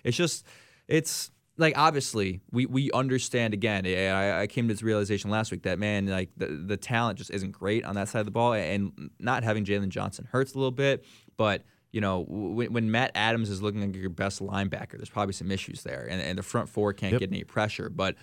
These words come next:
Speaker 1: I, w-, I was a li-, I'm a little bit more concerned about, you know, the way that they have been preparing for these games and the way that they've, you know, schemed the defense in the, in the first,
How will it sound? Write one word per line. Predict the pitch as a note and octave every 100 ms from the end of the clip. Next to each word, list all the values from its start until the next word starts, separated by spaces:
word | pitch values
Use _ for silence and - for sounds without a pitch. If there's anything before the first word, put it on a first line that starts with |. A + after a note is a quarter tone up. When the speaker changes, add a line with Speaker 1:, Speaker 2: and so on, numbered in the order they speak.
| -
Speaker 1:
I, | -
w-, | C3+ C3+
I | B2+
was | C3
a |
li-, | C3 D3 B2+
I'm | C3+
a |
little | D3+ E3
bit | B2
more | A#2+ B2
concerned | - G2+ - A2+ G2+ G2
about, | F2+ G#2 F#2 F2 - _ _
you | -
know, | F2+ D#2 - _ -
the | G#2 G2+
way | F#2 G#2 G2+
that | F2+
they | G2 F#2+
have | F#2+
been | F2
preparing | F2 G2 - A2 G2 F#2+
for | -
these | F#2 -
games | F#2 F#2 F#2+
and |
the | F#2
way | F#2+
that | F#2 F#2
they've, | - - _ _ -
you |
know, | F#2+
schemed | F2 - A2 G#2+ G#2 G2
the | F#2+
defense | F#2 G2 - F2+ F#2 -
in | F#2
the, | F2+ F2+ B1+
in | F2+
the | F2+
first, | - F#2+ F#2 -